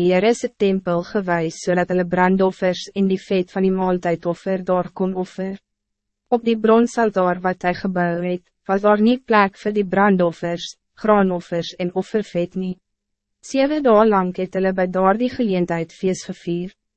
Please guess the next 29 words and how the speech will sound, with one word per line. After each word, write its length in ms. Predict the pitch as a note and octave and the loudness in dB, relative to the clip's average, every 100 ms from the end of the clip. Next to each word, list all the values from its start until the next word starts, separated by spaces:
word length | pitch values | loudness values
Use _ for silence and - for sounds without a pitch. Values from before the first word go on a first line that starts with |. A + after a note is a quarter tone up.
| _ | _
Daar 160 | - A3 A3 | 2 2 4
was 160 | A3 - | 0 -2
groot 240 | B3+ C4+ C4 | 0 2 0
skares 540 | - A#3+ A#3+ A#3+ - | -2 2 4 2 0
uit 160 | F3 F3+ | -4 -2
al 160 | G3 | -2
die 160 | G3 G#3 | 0 -4
stammen 340 | - F#3+ F3+ F3 | -2 -2 -2 -4
van 160 | F#3 F#3+ | -6 -4
Israël. 580 | F#3 - F3+ F3 F3+ G3+ _ _ _ A3+ | -6 -6 -6 -6 -6 -10 _ _ _ 0
Hulle 140 | A#3 | 2
was 160 | A3 A3 | 2 2
van 160 | B3 | -2
so 240 | A#3+ - B3+ B3 | -2 2 2 2
ver 300 | A3+ G#3+ G#3 | 0 0 -2
as 140 | G#3 | -4
Lebo 380 | G#3 G#3 G#3 A#3 | 0 2 4 2
Hamat 540 | G3 F#3+ F#3+ F3+ F3+ G3+ | 2 2 0 -2 -4 -2
in 60 | F#3+ | 0
die 80 | F#3 | 2
noorde 460 | F#3 G3 G#3+ A#3 | 4 4 2 0
tot 220 | A3+ F#3 F3+ | 0 -2 0
by 140 | F3 | 0
die 140 | F#3 A3+ G#3+ | 0 0 0
Egypte 320 | A3+ B3 A3+ | -2 -4 -6
spruit 460 | - - E3 D#3+ E3 | -6 -6 -4 -4 -4
in 140 | F3+ | -2
die 80 | F3+ | -2
suide. 540 | - F#3+ F3+ F3 F3 | -4 -6 -4 -4 -6